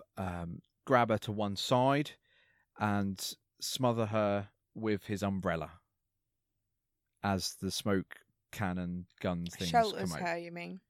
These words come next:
Speaker 1: Well, it kind of s-, well, smother. <laughs>
Speaker 2: Well, no,
Speaker 1: Same sort of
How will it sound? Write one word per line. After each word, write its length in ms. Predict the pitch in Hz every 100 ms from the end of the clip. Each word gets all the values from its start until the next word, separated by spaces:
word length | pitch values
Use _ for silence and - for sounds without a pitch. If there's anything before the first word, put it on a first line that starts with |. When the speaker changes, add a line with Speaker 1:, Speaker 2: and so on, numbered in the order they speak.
| _ _ _ -
Speaker 1:
Well, 120 | 208
it 40 |
kind 140 | 214 226
of 40 | 107
s-, 160 | - 101
well, 320 | 120 123 92 - 143
smother. 440 | 131 - 101 110 117 - - - 120
<laughs> 120 | 101 _ - -
Speaker 2:
Well, 100 | 254
no, 160 | 277 277
Speaker 1:
Same 120 | 220
sort 180 | -
of 40 | 180